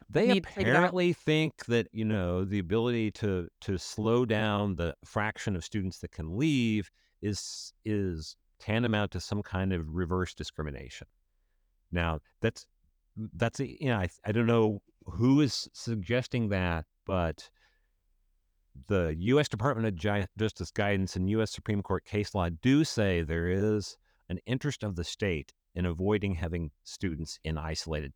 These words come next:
Speaker 1: settings, whether it's by minority or race.
Speaker 2: Mm-hmm.
Speaker 1: Um, and they don't have to pass open enrollment. They don't have to have the three percent, you know,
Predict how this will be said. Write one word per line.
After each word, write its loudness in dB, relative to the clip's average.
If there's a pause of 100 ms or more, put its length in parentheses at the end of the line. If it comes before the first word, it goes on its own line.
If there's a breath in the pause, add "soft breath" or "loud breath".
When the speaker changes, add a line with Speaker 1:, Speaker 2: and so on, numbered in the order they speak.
(120)
Speaker 1:
settings, -6
whether -2
it's -10
by -4
minority -4
or -6
race. -14 (440)
Speaker 2:
Mm-hmm. -2
Speaker 1:
Um, -4 (480)
and 2
they 4
don't 2
have 0
to 0
pass 0
open 2
enrollment. 2
They 4
don't 2
have -2
to -2
have 0
the 0
three -2
percent, -2
you -4
know, -2